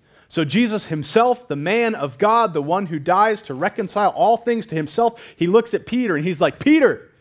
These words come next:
dude, rock man, crazy apostle who loves me."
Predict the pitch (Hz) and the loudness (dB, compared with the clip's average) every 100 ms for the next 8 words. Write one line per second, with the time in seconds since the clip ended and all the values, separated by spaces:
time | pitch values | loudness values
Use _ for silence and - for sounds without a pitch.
0 | _ _ _ _ _ _ _ - 226 311 | _ _ _ _ _ _ _ -4 2 2
1 | 277 160 110 - _ _ _ _ _ _ | 2 0 -4 -18 _ _ _ _ _ _
2 | _ - 170 285 269 214 220 180 131 104 | _ -2 4 4 2 0 0 0 -2 -8
3 | 120 _ _ _ _ _ _ _ _ - | -18 _ _ _ _ _ _ _ _ -2
4 | 269 311 240 262 254 269 247 226 180 208 | 0 0 -2 -4 0 -2 0 -4 -4 -2
5 | 269 262 180 175 123 | 0 0 -4 -8 -8